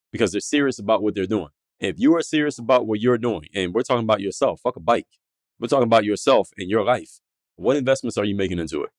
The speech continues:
How are people putting more money into their hobbies than you're putting into your full-time thing? I mean, ask yourself that question. And I don't wanna hear nothing about you not having the money. All right, you got money. It's just, what are you doing with your money is the question,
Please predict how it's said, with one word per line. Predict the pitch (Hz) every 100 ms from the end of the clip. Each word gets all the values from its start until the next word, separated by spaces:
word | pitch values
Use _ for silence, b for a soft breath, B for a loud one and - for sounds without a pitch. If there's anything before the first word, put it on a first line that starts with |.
| _ _
How | 110
are | 139
people | 135 147 143
putting | 147 123
more | 127
money | 123 120
into | 113 113
their | 107
hobbies | 117 120 107
than | 90
you're | 104
putting | 117 107
into | 101 -
your | 101
full-time | - 107 95 98 90
thing? | 92 - _ _ _
I | 95
mean, | 95
ask | 107 135
yourself | - - 120
that | 110 104
question. | 123 - 80
And | 92
I | 120
don't | 123
wanna | 120
hear | 120
nothing | 110 127 123
about | 110 110 110 - _ -
you | 98
not | 117 113 110
having | - 110 107 101
the | 90
money. | 113 80 73
All | 92
right, |
you | 92
got | 143 135
money. | 113 92 - _ _ -
It's | 98
just, | 101
what | 127
are | 113
you | 95
doing | 131 113
with | 87
your | 85
money | 82 76
is | 80
the | -
question, | - 101 - -